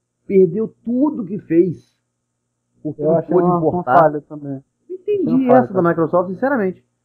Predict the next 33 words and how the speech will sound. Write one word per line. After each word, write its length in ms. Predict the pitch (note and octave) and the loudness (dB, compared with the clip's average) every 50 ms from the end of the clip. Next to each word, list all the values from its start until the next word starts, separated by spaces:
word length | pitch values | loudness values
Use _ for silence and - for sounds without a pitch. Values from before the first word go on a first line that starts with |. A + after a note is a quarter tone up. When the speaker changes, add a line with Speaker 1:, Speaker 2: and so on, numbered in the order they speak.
| _ _ _ _ | _ _ _ _
Speaker 1:
Entendeu? 280 | _ F3 F#3 E3+ D3+ D3+ | _ 2 4 4 4 2
Como 300 | - G3+ A#3 A#3 G3 D3 | 2 2 2 4 2 2
jogo, 320 | B2 E3+ G3+ G#3+ F#3 E3+ | 4 6 4 6 4 2
é 40 | F#3 | -4
um 60 | F#3 | -2
bom 180 | F#3 A3 B3+ G#3+ | -2 -2 -2 0
jogo. 280 | D#3 B2+ A2 F#2+ - _ _ _ _ _ _ _ _ _ _ _ _ | 0 0 -2 -2 -6 _ _ _ _ _ _ _ _ _ _ _ _
Mas 300 | - A#2 A#2 A#2+ A#2+ _ _ _ | -6 -4 -4 -4 -4 _ _ _
como, 480 | _ - C3 C#3+ D3+ E3 E3 D#3+ D3 | _ -2 -2 0 0 2 2 2 2
mas 220 | C3+ B2+ B2+ B2 A#2+ - _ - | 2 2 0 -2 -2 -6 _ -6
em 160 | G#2 C3 A#2+ | -6 -4 -2
matéria 300 | B2 A#2+ B2 C#3 C#3 C#3 | -4 -2 -2 -2 -2 -4
de 40 | C3+ | -4
com-, 240 | - - F3 E3 - _ | -2 0 0 0 -2 _
de 300 | A#2+ B2+ B2 B2 B2+ A#2+ _ _ | -18 -18 -14 -14 -16 -16 _ _
ser 100 | D#3 D3+ | -8 -6
completo, 640 | D#3 - E3+ C#3+ A#2 - A#2+ A#2 B2 C#3+ C#3+ - | 0 0 0 0 0 -2 2 4 4 2 2 -2
o 20 | E3+ | -6
Forza 240 | - D#3+ D#3 D#3+ D3 | -4 -4 -2 -2 -2
quatro 200 | - C3 C3 C#3 | 0 0 0 0
é 40 | |
mais 120 | C3+ C#3 - | -4 -6 -8
completo. 300 | G3+ - - - - _ _ _ _ _ _ _ _ _ _ _ _ _ _ _ _ _ _ _ | -10 -12 -12 -18 -20 _ _ _ _ _ _ _ _ _ _ _ _ _ _ _ _ _ _ _
Speaker 2:
Luciano, 240 | D3+ C#3+ F3+ A#3 G#3+ | -6 -2 -2 0 -2
deixa 160 | F3 - F3 | 0 0 -2
eu 40 | E3 | 0
só 260 | E3+ F3+ G#3 B3+ C4+ | 4 4 4 4 4
dar 140 | A3 E3+ E3+ | 2 0 2
uma, 260 | E3+ E3 D#3+ D3+ D3 | 2 4 2 2 0
uma, 340 | D3+ D3+ C#3 C3+ B2+ B2 B2+ | -2 -2 -2 -2 -2 -2 -4
uma 200 | - C#3+ C3 B2+ | -6 -4 -2 -2
adendo. 360 | A#2+ A#2+ C3 E3 F#3+ F3+ C#3 A#2 | -2 0 0 -2 -2 -2 -4 -4
Speaker 1:
Hum. 300 | A2 C3 C3+ B2 G#2 | -6 -4 -4 -6 -6